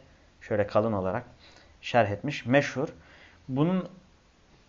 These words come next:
önemi şundan dolayı. Yani niçin alimler bu kitaba önem göstermiş? Normalde hadisler, binlerce hadis var. Bukhari var, Müslim var. Niçin özellikle buna?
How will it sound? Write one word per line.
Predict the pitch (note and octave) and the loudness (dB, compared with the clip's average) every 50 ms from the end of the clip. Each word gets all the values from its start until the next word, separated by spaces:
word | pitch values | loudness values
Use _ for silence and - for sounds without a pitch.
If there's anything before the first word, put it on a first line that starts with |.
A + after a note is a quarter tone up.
| _ _ _ _ _ _ _ _ _ | _ _ _ _ _ _ _ _ _
önemi | D#3 C#3+ D3 D#3+ F3 F#3+ F#3+ | 2 4 4 4 2 2 -2
şundan | F#3+ - D#3 D3+ D3+ E3+ E3 C#3 A2+ | -2 0 0 4 6 6 6 6 4
dolayı. | G#2 G2+ F#2 F#2+ | 2 2 2 2
Yani | G#2 A#2 A#2 A#2 C3+ | 2 2 2 2 2
niçin | E3 B2+ - D3 | 0 -2 -2 2
alimler | B2 B2 A#2+ A2+ A2+ A#2 A2+ A2 | 4 4 4 4 4 2 2 0
bu | G#2+ | -2
kitaba | - - A#2 G#2+ G#2+ | -4 -2 -2 0 0
önem | G#2+ G#2+ G#2 G#2 G#2+ G#2+ | 0 0 0 -2 -2 -2
göstermiş? | G#2 G2 - - G#2 G#2 C#3+ D#3+ - - | -2 -4 -2 -4 -4 -4 -4 -6 -8 0
Normalde | E3 D#3+ B2+ A2+ G#2+ G#2 A2 B2 B2+ | 4 4 6 6 4 2 0 0 2
hadisler, | A#2+ A#2 A#2 - - C#3 C3 A2+ G#2+ | 2 2 0 0 0 -2 0 0 2
binlerce | A#2+ B2+ C3 D3 C#3+ C3+ B2 A#2 | 2 4 6 6 6 6 4 2
hadis | A2 A2 G#2 - - | 2 2 0 -2 -2
var. | G#2 G#2+ G#2+ | -2 0 0
Bukhari | A2+ A2+ - A#2+ A#2+ A#2 A#2 | -2 -2 2 2 2 4 4
var, | A2+ A2+ A#2 | 2 2 0
Müslim | A#2 A#2 A2+ - - B2 A#2 A2+ | 0 -2 -6 -8 -6 -6 -2 -2
var. | A#2 A2+ - - - - - - - - - - | -2 -4 -4 -10 -20 -20 -20 -20 -20 -20 -6 0
Niçin | C#3 E3+ F#3+ - E3+ C#3 | 0 0 2 2 2 0
özellikle | B2+ A#2 A#2+ A2 G#2+ G#2+ G#2 G#2 A2 G#2 | 2 2 2 2 2 0 0 0 0 0
buna? | - A#2 D#3 G3 | 2 0 -2 -2